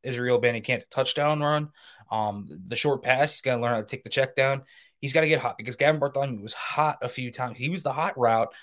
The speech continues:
on a key third down at the beginning of the game. Slows tried to roll out right, and he got sacked. Should have been a first down. Um, but he's gotta learn how to get hot.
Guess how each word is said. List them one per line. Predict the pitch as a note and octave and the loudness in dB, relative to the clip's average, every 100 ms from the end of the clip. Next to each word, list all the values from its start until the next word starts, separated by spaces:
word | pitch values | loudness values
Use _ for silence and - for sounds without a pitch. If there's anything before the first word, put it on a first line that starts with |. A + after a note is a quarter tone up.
| - _ _ | -20 _ _
on | A#2 | -6
a | |
key | - - F3 | -4 -4 -4
third | D3 - D#3 C#3+ | 0 2 4 4
down | C#3 D3 C3+ | 4 4 2
at | B2+ A#2 A2+ | 0 -2 -2
the | |
beginning | A2+ A#2+ C3+ | -4 -4 -2
of | A#2+ | -2
the | |
game. | A#2 C3 | -2 -2
Slows | - C3+ C3+ | -2 -2 -2
tried | - C3 | 0 0
to | |
roll | A#2 C3 B2 | 2 2 2
out | A2+ B2 | 2 4
right, | C#3 B2+ - - - - - - | 4 4 -4 -18 -20 -20 -18 -10
and | A2 | -4
he | |
got | G#2+ - | -2 0
sacked. | - C#3 - _ _ _ | 4 4 2 _ _ _
Should | - | -4
have | D#3 | -2
been | A#2+ | -2
a | |
first | - B2+ - | 2 2 2
down. | C3+ C3+ A2 - _ _ _ - | -2 0 -2 -6 _ _ _ -2
Um, | A2 G#2+ | -2 -2
but | A2+ | -4
he's | C#3+ C#3+ | -4 2
gotta | C#3+ | 2
learn | C#3 B2 | 2 -2
how | A#2 | -4
to | |
get | A#2+ G#2+ | -4 -6
hot. | - B2+ A#2 | -6 -8 -8